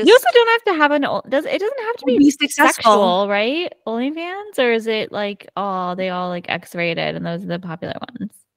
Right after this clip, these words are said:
Speaker 2: Those are the popular ones, but OnlyFans
Speaker 1: Mm-hmm.
Speaker 2: actually started out as, like, a direct-to-consumer, uh, like, teaching platform. Like, you could purchase, like,
Speaker 1: Oh.
Speaker 2: cooking videos. Like, you could, like, create, like,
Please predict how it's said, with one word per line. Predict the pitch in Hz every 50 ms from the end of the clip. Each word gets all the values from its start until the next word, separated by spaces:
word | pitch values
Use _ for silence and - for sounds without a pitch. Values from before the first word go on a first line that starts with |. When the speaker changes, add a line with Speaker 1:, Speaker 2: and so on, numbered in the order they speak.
| _ _ _ _ _ _ -
Speaker 2:
Those | 233 254 247 254 247
are | 285
the | 294 330
popular | - 262 233 208 - 233 208 208 202 202
ones, | 202 202 208 208
but | - 240 - -
OnlyFans | 202 220 226 277 320 - 392 403 392 392
Speaker 1:
Mm-hmm. | 320 202
Speaker 2:
actually | 185 190 214 180 175 175 196 262
started | 247 - - 226 214 214 208 220 214 -
out | - 208 202 208 208 214
as, | 208 202 - -
like, | 208 202 196 -
a | 202 196 190 190 190 190 185 - - _ -
direct-to-consumer, | - 220 208 208 196 196 - _ - - - _ - - 240 226 - 233 214 208 - - - 208 208 208 208 202 202 196 190 190 202 202 202 _ _ _ _ _ _ _ _ _ -
uh, | - 123 123 - 82 82 - - - -
like, | - 214 214 _
teaching | - - 247 226 - 285 285 294
platform. | 294 - 302 285 - - - 302 302 302 311 302
Like, | 285 240 233 -
you | 247 240
could | - - 254 220 -
purchase, | - - 233 226 226 - 240 226 226 - -
like, | 202 202 196 190 190 - _ _ _ _ _ _ _ _ _ _ _ _ _ _ -
Speaker 1:
Oh. | 208 202 196 196 196 196 196 208 196
Speaker 2:
cooking | - - 415 427 403 370 359 320
videos. | 359 330 320 320 311 302 302 294 285 277 262 254
Like, | 254 240 -
you | 277
could, | 262 370 359 311
like, | 320 330 -
create, | - - 285 277 269 262 220
like, | 247 240 226 226 -